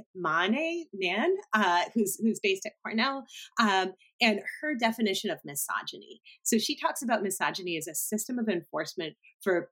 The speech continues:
patriarchal social orders, um, and where this is used to police and enforce women's subordination and uphold male dominance. And,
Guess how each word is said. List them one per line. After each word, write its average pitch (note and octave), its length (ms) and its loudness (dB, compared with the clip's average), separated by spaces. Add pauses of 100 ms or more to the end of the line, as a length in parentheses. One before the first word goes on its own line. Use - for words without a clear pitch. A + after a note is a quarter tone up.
patriarchal A3 520 0
social D3+ 500 -4
orders, C3+ 560 -4 (320)
um, D#3+ 480 0
and G3+ 100 2
where G3 380 4
this A3+ 140 2
is A3+ 120 0
used A3 220 2
to G3 80 -10 (160)
police A#3+ 460 0
and F#3+ 100 0
enforce E3 420 -2
women's F3+ 300 -2
subordination D#3 800 -4 (240)
and E3+ 100 2
uphold D#3 480 -2
male C#3 240 -6
dominance. - 640 -8 (280)
And, F3+ 240 2